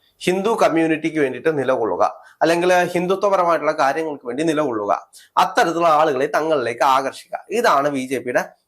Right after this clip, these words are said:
അജണ്ട, ലക്ഷ്യം. അപ്പൊ എന്നും ഇത്തരത്തിലുള്ള ഭൂരിപക്ഷത്തെ കൂടെ നിർത്താൻ ബി ജെ പിക്ക് ഇപ്പൊ കേരളത്തിൽ കഴിയാതെ പോകുന്നുണ്ട്. മറ്റുള്ള സംസ്ഥാനങ്ങളിൽ ഇത്തരത്തിലുള്ള സംഘർഷങ്ങൾ സൃഷ്ടിച്ച് അല്ലെങ്കിൽ പ്രശ്നങ്ങൾ തീർത്ത് ഇവരെ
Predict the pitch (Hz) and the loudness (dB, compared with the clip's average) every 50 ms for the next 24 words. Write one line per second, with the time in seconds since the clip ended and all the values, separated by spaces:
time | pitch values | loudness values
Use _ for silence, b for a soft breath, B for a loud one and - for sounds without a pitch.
0 | _ _ - 123 127 127 147 143 139 135 143 156 147 123 107 - - - 117 - | _ _ -2 -2 -2 0 0 -2 0 0 0 0 0 -2 -4 -6 -4 -4 -4 -6
1 | B B B B - - 185 196 185 156 170 170 196 220 240 254 247 247 254 226 | B B B B -4 -2 -2 -2 0 0 0 0 0 0 0 0 0 2 2 0
2 | 180 160 - 226 220 220 214 214 214 190 170 151 143 147 165 180 - 143 143 165 | -2 -2 0 0 2 2 0 -2 -2 -2 0 2 2 4 4 2 2 0 -2 -2
3 | 196 208 214 214 202 202 - 165 135 - - 160 190 214 - - - _ _ - | 0 0 2 0 0 0 -2 -4 -4 0 0 0 0 0 -4 -8 -20 _ _ -2
4 | - 170 185 208 226 226 208 175 156 147 - 151 151 180 175 151 160 175 175 196 | 0 2 2 4 4 4 2 2 0 0 0 0 0 0 -2 -4 -4 -2 -2 -2
5 | - - 165 160 180 185 170 160 165 165 - 180 196 220 214 196 - 160 156 139 | -4 -4 -8 -4 -4 -4 -2 -2 -4 -2 0 2 2 2 2 2 0 -2 -6 -4
6 | - 120 123 131 131 131 127 113 110 110 110 107 104 104 - - - - _ _ | -4 -2 0 0 0 0 -2 -4 -6 -8 -8 -8 -10 -10 -10 -10 -10 -12 _ _
7 | b b b b 156 165 165 170 - 247 247 240 226 220 170 156 151 - - 175 | b b b b 0 0 0 2 0 2 2 2 2 0 -2 -2 -4 -2 0 0
8 | 175 175 170 151 139 123 123 139 156 156 147 - 190 175 160 151 151 147 143 - | 0 2 0 -2 -2 -2 -2 -2 -2 -4 -2 -2 -2 -2 -2 -2 0 2 2 2
9 | 147 - B B B B - - 151 151 151 147 151 147 - 147 135 127 120 120 | 2 0 B B B B -2 0 0 2 2 2 0 0 0 -4 -4 -4 -4 -4
10 | 123 110 - - 117 110 - 135 139 143 139 135 135 135 135 B B B B B | -6 -8 -6 -8 -8 -4 -2 -2 -2 -2 -2 -2 -2 -4 -4 B B B B B
11 | - 180 180 - - 202 190 175 160 151 135 - 117 113 - - - 151 156 147 | 0 0 0 2 0 0 2 2 2 0 0 -2 -2 -2 -2 0 0 0 0 0
12 | - B B B B B 165 160 165 170 165 156 143 - - | -4 B B B B B 2 4 4 6 4 4 4 2 0